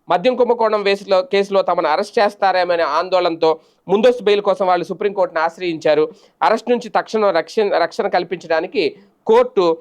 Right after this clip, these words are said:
సుముఖత చూపలేదు. వారి ముందస్తు బెయిల్ పిటిషన్లపై హైకోర్టు నిర్ణయం వెలువరించిన తర్వాతే తాము పరిశీలిస్తాము అంటూ జస్టిస్ జేబీ పార్థివాలా అలాగే జస్టిస్ మహదేవన్లతో కూడిన ధర్మాసనం స్పష్టం చేసింది.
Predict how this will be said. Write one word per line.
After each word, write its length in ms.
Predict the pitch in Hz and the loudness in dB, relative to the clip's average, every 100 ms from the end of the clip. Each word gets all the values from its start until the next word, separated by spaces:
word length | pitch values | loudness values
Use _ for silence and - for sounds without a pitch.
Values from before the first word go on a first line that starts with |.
| - _ | -10 _
సుముఖత 540 | - 240 262 277 254 - - - | -4 -2 0 2 0 -2 -6 -2
చూపలేదు. 380 | 202 160 135 - _ _ 170 | 0 0 -4 -6 _ _ 0
వారి 180 | 208 | 2
ముందస్తు 380 | 208 220 254 254 | 2 2 0 0
బెయిల్ 200 | 208 226 202 | 0 0 0
పిటిషన్లపై 480 | 190 208 196 190 220 | -4 -2 -2 0 0
హైకోర్టు 440 | 185 202 226 208 | 0 0 -2 0
నిర్ణయం 360 | 180 175 202 185 | -2 0 0 2
వెలువరించిన 500 | 170 196 196 202 165 | 2 2 0 -4 -2
తర్వాతే 580 | 160 180 180 170 160 - _ _ | 0 2 2 2 0 -2 _ _
తాము 200 | 190 190 | -2 -2
పరిశీలిస్తాము 840 | 175 180 190 220 185 - 170 170 | -4 -4 0 -2 -2 -2 -2 0
అంటూ 220 | 165 175 247 | -2 -2 -2
జస్టిస్ 480 | 175 - 202 156 135 - _ - | -2 0 -2 -2 -6 -8 _ -16
జేబీ 340 | 147 185 214 240 | 0 2 2 2
పార్థివాలా 560 | 202 185 208 202 220 | 0 0 2 2 4
అలాగే 240 | 208 190 175 | 2 0 -2
జస్టిస్ 400 | 165 165 190 160 | -6 -6 -10 -4
మహదేవన్లతో 640 | 147 190 202 202 202 196 | -2 0 2 2 0 -2
కూడిన 280 | 185 185 175 | -2 -2 0
ధర్మాసనం 520 | 160 165 165 160 143 | -2 0 -2 0 -2
స్పష్టం 420 | 139 175 - 165 | -2 -6 -6 -6
చేసింది. 380 | 139 139 123 113 | -6 -8 -10 -12